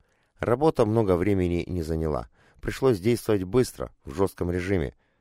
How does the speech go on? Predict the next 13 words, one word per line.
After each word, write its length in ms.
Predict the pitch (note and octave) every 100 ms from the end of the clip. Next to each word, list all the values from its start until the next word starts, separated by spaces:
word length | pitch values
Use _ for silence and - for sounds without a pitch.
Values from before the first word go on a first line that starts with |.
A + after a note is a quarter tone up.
| _
А 100 | E2+
челнок, 460 | - F#2+ G2+ C3+ -
судя 260 | - F#2 F2
по 140 | F2
ощущениям, 720 | E2 F2 - C3 B2 A#2 G#2 - - -
уже 240 | G#2 A#2 D#3+
развернулся 580 | C3+ G2+ A2 B2 - G2
к 80 |
планете 560 | - F#2+ G#2 B2 A2+ G#2 _
и 100 | -
прибавил 520 | A#2 G2+ E2 G2+ G2+ F2+
тяги 300 | G2+ F#2 F2
двигателям, 640 | D#2+ F2 D2 C#2+ C2